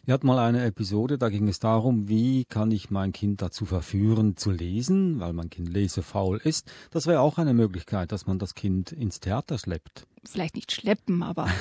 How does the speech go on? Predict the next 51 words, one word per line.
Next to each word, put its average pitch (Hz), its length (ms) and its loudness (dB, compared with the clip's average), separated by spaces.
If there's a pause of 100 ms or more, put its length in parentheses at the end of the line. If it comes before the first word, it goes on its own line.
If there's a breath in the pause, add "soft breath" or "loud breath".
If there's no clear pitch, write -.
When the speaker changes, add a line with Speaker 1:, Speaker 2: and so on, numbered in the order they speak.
(160)
Speaker 2:
<laughs> - 300 -2
animieren, 233 540 8
ins 208 160 2
Theater 175 340 -8
zu - 140 -14
Speaker 1:
Ja, 92 120 2
Speaker 2:
gehen. - 140 -4
Speaker 1:
aber 107 120 4
Speaker 2:
Ja. - 40 -2
Speaker 1:
Kinder 170 160 6
mögen 120 300 4
ja 87 120 0
Theater. 78 600 -10
Speaker 2:
Ja, 160 140 -8 (200)
ich - 120 -14
kenn 247 180 2
kaum 196 240 -2
ein 196 80 0
Kind, 190 240 -2
das - 180 -8
nicht 190 360 4
Theater 175 280 -10
spielen 190 300 -10
Speaker 1:
Ja. 90 80 0
Speaker 2:
möchte. - 260 -12 (300 loud breath)
Speaker 1:
Also 117 180 0
um 104 60 2
dieses 156 260 0
Thema 139 260 2
geht 135 320 -2
es - 220 -6
heute 131 400 -2
und 147 120 0
wir 113 100 4
haben 117 120 2
auch 113 160 -2
dazu 107 360 -2
entsprechende 92 640 -4
Bücher, 131 360 -2
also 104 200 0
nicht, 92 280 -4
äh, 87 160 -6
wie 90 80 -2
man 95 140 0
Kindertheater 90 640 -2
macht, 101 340 -4
sondern, 92 400 0 (340 loud breath)
äh, 101 100 -4
es 95 200 -6
ist 95 140 -10
themenbezogen. 127 880 2